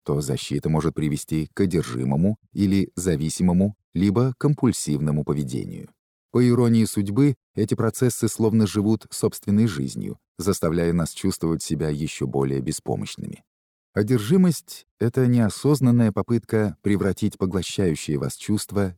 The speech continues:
в идею. Чтобы отвлечь свой ум, вы используете определённый паттерн снова и снова, пока не пройдёт дискомфорт. Однако этот эффект очень напоминает поговорку «толочь воду в ступе».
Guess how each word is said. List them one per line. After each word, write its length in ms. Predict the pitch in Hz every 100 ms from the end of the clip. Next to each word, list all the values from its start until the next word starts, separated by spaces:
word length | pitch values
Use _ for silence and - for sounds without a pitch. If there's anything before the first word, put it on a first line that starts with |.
| _
в 160 | 87 110
идею. 440 | 87 73 57 - _ _ _ _
Чтобы 320 | - 123 117
отвлечь 400 | 113 - 110 95
свой 260 | - 92 85
ум, 240 | - 151 107 - _
вы 240 | - 101 107
используете 720 | - 107 107 101 95 - 87
определённый 680 | 85 80 76 104 101 92
паттерн 460 | 82 85 98 87 90
снова 480 | - - 73 98 101
и 100 | 87
снова, 520 | - 95 131 67 57 _ _ -
пока 300 | 64 65 73
не 100 | 90
пройдёт 400 | 76 65 73 71
дискомфорт. 720 | 82 - 104 - - - _ _ _ _ -
Однако 420 | 113 113 117 110
этот 300 | 104 101 95
эффект 580 | 98 170 - - - _
очень 320 | - 139 - 131
напоминает 640 | 120 110 113 113 110 95
поговорку 720 | 98 92 87 139 127 127 117 - _
«толочь 440 | 98 92 98 87
воду 360 | 78 71 127 113
в 80 | -
ступе». 540 | - - 92 - -